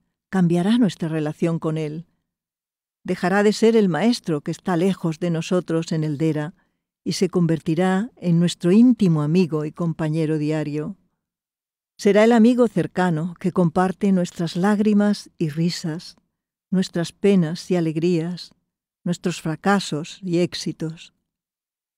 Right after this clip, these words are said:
A través de profundizar en nuestra práctica formal de meditación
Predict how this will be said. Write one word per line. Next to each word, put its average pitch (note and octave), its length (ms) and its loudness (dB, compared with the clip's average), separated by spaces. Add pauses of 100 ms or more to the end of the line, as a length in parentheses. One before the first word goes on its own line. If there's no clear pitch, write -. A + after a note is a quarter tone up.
(120)
A F#3 100 -2
través F#3+ 340 2
de A3+ 100 4
profundizar G3+ 760 2
en F3+ 160 0
nuestra F3 300 -4
práctica G#3 540 -4
formal F#3+ 540 0
de F#3 100 2
meditación E3+ 800 -2